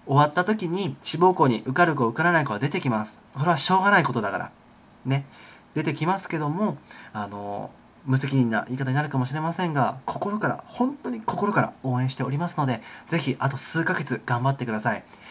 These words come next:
で、俺の方もね、動画を撮影することしかできませんが、あの、一生懸命一本一本撮って配信していきますので、今後ともどうぞよろしくお願いします。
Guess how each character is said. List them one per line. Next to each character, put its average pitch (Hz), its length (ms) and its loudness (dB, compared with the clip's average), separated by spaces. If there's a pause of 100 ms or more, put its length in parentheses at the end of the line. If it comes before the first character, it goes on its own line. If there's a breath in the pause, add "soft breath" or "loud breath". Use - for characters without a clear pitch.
(180 loud breath)
で、 127 240 4
俺 139 160 2
の 156 80 2
方 170 140 4
も 135 100 2
ね、 147 280 0
動 127 180 4
画 135 80 6
を 131 60 4
撮 139 200 -4
影 147 140 -4
す 151 100 -6
る 165 60 -4
こ 165 100 -10
と 175 80 -8
し - 80 -10
か 135 80 -2
で 123 140 -2
き 160 80 -6
ま 170 100 0
せ 185 160 -2
ん 175 80 0
が、 120 260 2
あ 107 100 -12
の、 104 60 -8
一 113 100 -4
生 143 80 -4
懸 139 100 2
命 123 180 0
一 110 100 -8
本 131 120 0
一 - 20 2
本 110 80 -4
撮 127 100 -4
っ 127 40 0
て 101 260 -4 (180 loud breath)
配 113 200 -4
信 120 160 -6
し - 40 -14
て 135 60 -4
い 135 80 -2
き 151 60 -6
ま 175 100 0
す 180 80 -6
の 190 80 0
で、 143 160 0
今 113 160 -4
後 110 80 -4
と 110 80 -6
も 110 80 -2
ど 160 80 -2
う 185 60 0
ぞ 151 180 2
よ 101 100 -8
ろ 101 80 -10
し - 100 -10
く - 180 -12
お 107 60 -6
願 101 220 -8
い 101 40 -14
し - 100 -4
ま 156 100 4
す。 - 220 -12